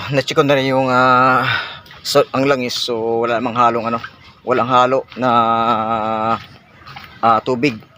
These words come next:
Dahil kapag may halong tubig yun, medyo may parang gatas-gatas siya, may puti-puti. Ayan. So ito yung guys, yung mga customer ni Delgado Mechanic.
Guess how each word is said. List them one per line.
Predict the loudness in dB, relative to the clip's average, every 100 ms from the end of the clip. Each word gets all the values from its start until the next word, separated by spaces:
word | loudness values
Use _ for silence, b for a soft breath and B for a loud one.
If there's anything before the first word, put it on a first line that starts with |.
| -12 -4
Dahil | -4 -2
kapag | 0
may | 0
halong | 0
tubig | -2 -4 -4
yun, | -4 -4
medyo | -6 -4 -2
may | 0 0
parang | 2 2 0 -4 0
gatas-gatas | 0 -2 -6 -6 -4
siya, | -4 -4
may | -4
puti-puti. | -6 -6 -10 -10 -12 -10
Ayan. | -6 -6 -8 -14 -18 -18 -10
So | -4 2
ito | 4
yung |
guys, | 4 2 2
yung | -2
mga | 0 2 4 2
customer | 0 0 2 2
ni | 2
Delgado | 2 2 2
Mechanic. | 0 0 0